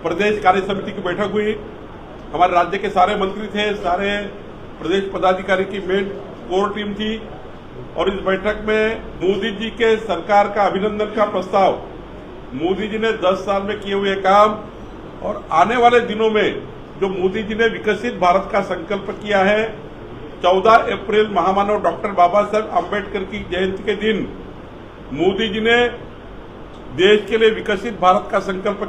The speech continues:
किया था। वो विकसित भारत का संकल्प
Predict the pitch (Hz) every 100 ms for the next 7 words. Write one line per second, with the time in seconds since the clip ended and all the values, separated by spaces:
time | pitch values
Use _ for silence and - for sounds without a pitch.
0 | 202 202 196 208 220 226 - - - -
1 | - 151 196 175 226 220 277 214 185 190
2 | 208 208 190 190 185 214 202